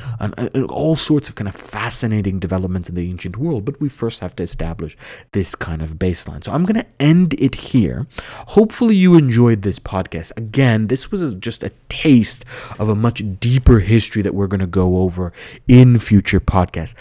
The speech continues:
Let me know what your thoughts are. You can hit me up on social media on Instagram and Twitter at A A O L O M I. I would love to hear from all of you.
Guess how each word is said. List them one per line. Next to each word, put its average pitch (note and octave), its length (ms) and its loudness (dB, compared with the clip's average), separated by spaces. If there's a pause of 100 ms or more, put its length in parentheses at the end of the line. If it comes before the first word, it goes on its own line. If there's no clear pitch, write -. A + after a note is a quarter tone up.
(240)
Let E3 220 4
me A#3+ 100 8
know G#3+ 160 6
what F3 200 4
your C3+ 140 6
thoughts G2 440 0
are. D#2 100 -2
You G#2+ 140 0
can A#2+ 140 -4
hit D3 200 -2
me F#3+ 120 2
up C#3+ 120 0
on C#3 120 0
social B2 340 -2
media A2+ 480 -2
on F2+ 260 -4
Instagram G#2+ 800 -2
and F2 300 -2 (400)
Twitter B2+ 380 0
at F#2 260 -4
A A#2 280 4
A G#2+ 300 2
O G#2 220 2
L F#2+ 360 -2
O G2 100 -4
M F2+ 160 -4
I. G2 180 -2
I G#2 80 -6
would F2+ 200 -4
love A2 560 4
to A2+ 80 0
hear A2+ 280 4
from A#2+ 260 -2
all A#2 220 0
of A2+ 140 -2
you. B2 280 -2